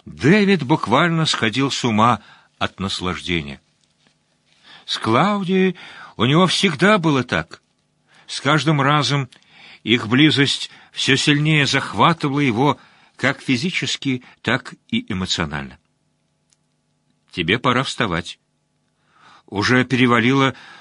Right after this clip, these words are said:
за полночь. Жёнушка тебя заждалась».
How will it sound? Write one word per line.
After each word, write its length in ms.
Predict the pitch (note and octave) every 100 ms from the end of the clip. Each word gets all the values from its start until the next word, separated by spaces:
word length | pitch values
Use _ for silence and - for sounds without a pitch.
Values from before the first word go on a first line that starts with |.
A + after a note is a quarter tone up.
| -
за 280 | G2 A#2+ B2
полночь. 520 | B2 A2+ A2+ A2 - - _ _ - -
Жёнушка 600 | F2+ F2+ C#3+ C#3+ - -
тебя 420 | C3+ C3+ B2 C3+ B2+ - -
заждалась». 760 | - A#2+ B2 A#2+ B2 B2 -